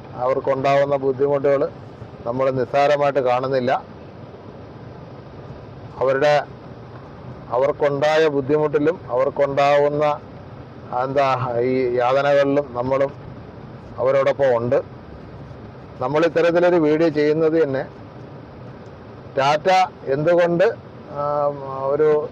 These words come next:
നിരുത്തരവാദപരമായ പെരുമാറ്റം, ആ, നമ്മുടെ കസ്റ്റമേഴ്സിൻ്റെ ഇടയിലേക്ക് അടിച്ചേൽപ്പിക്കുന്നു എന്നുള്ളതും കൂടെ ഒന്ന് വ്യക്തമാക്കാനാണ്. ഇപ്പൊ ടാറ്റയെ നമ്മൾ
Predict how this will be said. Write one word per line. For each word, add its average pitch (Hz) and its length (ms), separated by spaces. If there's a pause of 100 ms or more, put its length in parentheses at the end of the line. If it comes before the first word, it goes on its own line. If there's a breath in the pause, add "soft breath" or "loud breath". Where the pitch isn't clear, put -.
നിരുത്തരവാദപരമായ 156 1500 (380)
പെരുമാറ്റം, 143 640 (920)
ആ, 120 400 (320)
നമ്മുടെ 135 400
കസ്റ്റമേഴ്സിൻ്റെ 135 720
ഇടയിലേക്ക് 131 720
അടിച്ചേൽപ്പിക്കുന്നു 127 1080
എന്നുള്ളതും 123 480
കൂടെ 123 140
ഒന്ന് 123 180
വ്യക്തമാക്കാനാണ്. 117 720 (2250)
ഇപ്പൊ 156 260
ടാറ്റയെ 202 540
നമ്മൾ 208 300